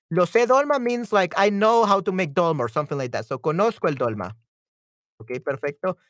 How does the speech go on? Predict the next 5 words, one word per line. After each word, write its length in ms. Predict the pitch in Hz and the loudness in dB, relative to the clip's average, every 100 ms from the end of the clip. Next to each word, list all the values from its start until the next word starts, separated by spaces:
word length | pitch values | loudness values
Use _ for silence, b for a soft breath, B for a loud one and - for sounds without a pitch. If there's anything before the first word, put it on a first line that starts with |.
| _ - | _ 4
Oh, 540 | 320 359 339 302 269 - | 6 8 8 8 4 0
Katsue, 800 | 320 - 277 254 240 226 208 220 | -2 -2 0 2 4 2 0 0
¿cómo 200 | 277 285 | 2 0
estás, 680 | - 294 294 269 226 196 | 2 4 4 4 4 0
Katsue? 680 | 220 214 - 180 160 135 113 | -2 -2 -2 2 2 0 -4